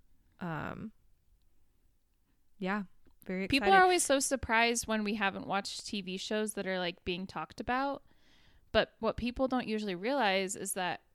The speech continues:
Speaker 2: because of the podcast, we can only really watch shows once they've been done. So we're always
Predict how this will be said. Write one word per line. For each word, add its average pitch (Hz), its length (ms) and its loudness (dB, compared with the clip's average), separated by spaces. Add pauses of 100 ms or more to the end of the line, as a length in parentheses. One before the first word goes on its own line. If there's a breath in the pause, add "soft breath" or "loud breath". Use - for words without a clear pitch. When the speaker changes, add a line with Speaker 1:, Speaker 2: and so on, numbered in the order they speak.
(160)
Speaker 2:
because 240 440 -6
of 233 100 -6
the 196 80 -6
podcast, 190 960 -2 (320)
we 208 140 -6
can 196 180 -6
only 233 320 0
really 208 240 -2
watch 180 260 -2
shows 175 400 -4
once 185 240 -8
they've 175 280 -8
been 165 340 -6 (380)
done. 156 460 0 (520)
So 180 680 4 (1160)
we're 208 180 4
always 240 400 6